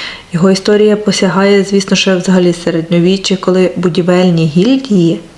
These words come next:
і братства камінтя-, каменярів перетворились на духовно-філософське товариство. Тобто це не були будь-хто, це були ті, хто будували,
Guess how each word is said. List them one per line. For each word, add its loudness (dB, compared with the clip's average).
і 0
братства -4
камінтя-, 2
каменярів 2
перетворились 0
на 0
духовно-філософське -2
товариство. -4
Тобто -6
це -4
не 0
були 0
будь-хто, -2
це 0
були 2
ті, -4
хто -2
будували, -2